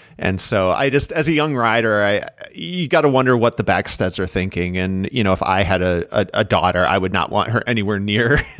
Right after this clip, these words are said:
<laughs> that man. Uh, he seems kinda toxic. So it'll be interesting to see, you know, how her contract develops and where she ends up. 'Cause it seems like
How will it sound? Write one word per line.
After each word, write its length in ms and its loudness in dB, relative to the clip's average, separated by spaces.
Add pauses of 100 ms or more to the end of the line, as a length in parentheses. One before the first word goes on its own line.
<laughs> 260 -12
that 260 -2
man. 480 -2
Uh, 160 -4
he 140 0
seems 260 -2
kinda 240 -2
toxic. 540 -2
So 160 0
it'll 100 0
be 80 2
interesting 440 -2
to 60 0
see, 380 0
you 60 -2
know, 80 0
how 160 2
her 160 2
contract 480 -4
develops 440 0
and 160 -4
where 360 0
she 340 2
ends 220 0
up. 180 2
'Cause 160 -4
it 120 -4
seems 280 0
like 260 2